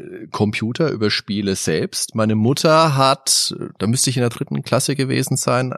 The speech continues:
irgendwann einen C vierundsechzig mit nach Hause gebracht.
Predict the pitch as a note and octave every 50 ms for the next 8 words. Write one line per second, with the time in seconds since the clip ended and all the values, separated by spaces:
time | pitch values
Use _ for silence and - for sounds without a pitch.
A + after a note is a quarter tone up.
0 | - - _ - F#2+ C#3 B2+ B2+ C3+ - B2+ A#2 B2 - - G2 G#2 - - A#2
1 | A#2+ A2+ - A2 G#2+ G#2+ - - D3+ - - - D#3+ - - - D#3 - _ D#3
2 | D3 - B2+ B2 D3+ D3+ - D#3+ - D#3+ - - - C3+ G#3 - - - - -